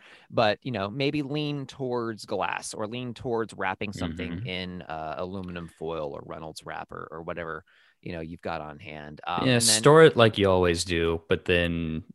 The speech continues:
Speaker 2: take it out, put it in a bowl, heat the bowl up.
Speaker 1: Exactly. Yeah. Don't heat it in the microwave. Yeah. You know, if you can't do one, do the other. Um, eat your food as fresh as often as possible. Uh, try not to rely on processed food wrapped in plastic. You know, um, not saying never,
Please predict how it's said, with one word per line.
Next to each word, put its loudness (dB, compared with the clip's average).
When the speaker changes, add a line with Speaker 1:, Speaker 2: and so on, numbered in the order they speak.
Speaker 2:
take 4
it 6
out, 6
put 6
it 4
in 2
a -2
bowl, 4
heat 0
the -6
bowl 0
up. -2
Speaker 1:
Exactly. 0
Yeah. -2
Don't -2
heat -4
it -2
in -2
the -4
microwave. -4
Yeah. 0
You -8
know, -4
if -6
you -12
can't -4
do -4
one, -8
do -8
the -4
other. -6
Um, -4
eat -8
your -8
food -4
as -4
fresh -2
as 0
often 2
as -10
possible. -2
Uh, 0
try 0
not -2
to -12
rely 0
on -4
processed -2
food -6
wrapped -4
in -10
plastic. -4
You -2
know, 0
um, -2
not -4
saying -4
never, -2